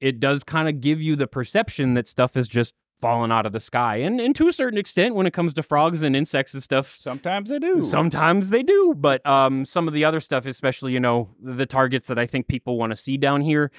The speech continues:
Speaker 1: um, if you set the expectation that you're gonna have to work for it, um, you won't be disappointed, and it'll feel a lot more rewarding.
Speaker 2: Right. Yeah. It would be a lot of work for twelve things.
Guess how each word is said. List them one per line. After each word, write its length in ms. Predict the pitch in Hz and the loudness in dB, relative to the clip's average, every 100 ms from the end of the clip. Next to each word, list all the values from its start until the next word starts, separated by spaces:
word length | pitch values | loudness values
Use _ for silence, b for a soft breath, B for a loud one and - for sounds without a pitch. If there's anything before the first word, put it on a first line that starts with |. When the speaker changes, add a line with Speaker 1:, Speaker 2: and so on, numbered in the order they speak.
| b b b | b b b
Speaker 1:
um, 580 | 113 110 110 107 107 110 _ _ - | 0 2 2 0 -4 -8 _ _ -8
if 180 | 117 - | -8 -6
you 100 | 120 | -6
set 260 | - 143 | -2 -2
the 120 | 147 135 | 0 -2
expectation 580 | - 131 139 131 139 | -2 -4 -2 -2 -2
that 80 | 131 | -2
you're 100 | 120 123 | -2 -2
gonna 140 | 123 | -2
have 180 | 127 - | -2 -4
to 80 | 113 | -2
work 240 | 143 - | -2 0
for 240 | 165 160 | 2 4
it, 120 | 156 - _ | 4 -2 _
um, 580 | 123 117 110 110 110 110 117 | -2 2 2 0 -2 -4 -4
you 160 | 131 | 0
won't 360 | 123 135 139 127 | 2 2 2 0
be 320 | 135 135 127 | 0 2 0
disappointed, 680 | 123 131 110 147 151 202 180 | 0 -4 -4 -2 2 2 0
and 260 | 139 131 127 | 0 0 2
it'll 240 | 123 113 | 0 -2
feel 300 | - 135 123 | -2 0 2
a 20 | 113 | 2
lot 180 | 117 | 2
more 180 | 113 110 | 2 2
rewarding. 480 | 107 107 101 90 87 | 2 2 2 0 -4
Speaker 2:
Right. 300 | 170 92 62 _ _ _ _ _ | -4 -4 -6 _ _ _ _ _
Yeah. 300 | 110 87 73 - | -6 -6 -8 -6
It 60 | |
would 100 | 151 | -4
be 80 | 170 | -2
a 60 | 160 | -2
lot 160 | 165 160 | -2 -2
of 80 | |
work 240 | 147 139 - | -2 -4 -6
for 160 | 113 98 | -8 -10
twelve 400 | - 117 98 90 | -8 -6 -6 -6
things. 460 | 90 69 - - | -10 -12 -16 -20